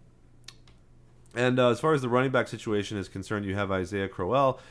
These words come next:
who, uh, should do pretty well along with Duke Johnson. So, it, it, those are two guys, again, that, that everyone was sort of unsure about, hands up in the air, blah, blah, blah.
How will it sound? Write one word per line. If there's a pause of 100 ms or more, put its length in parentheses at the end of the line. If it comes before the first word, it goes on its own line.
(140)
who,
uh,
should
do
pretty
well
along
with
Duke
Johnson.
So, (260)
it,
it,
those
are
two
guys,
again,
that,
that
everyone
was
sort
of (220)
unsure
about,
hands
up
in
the
air,
blah,
blah,
blah.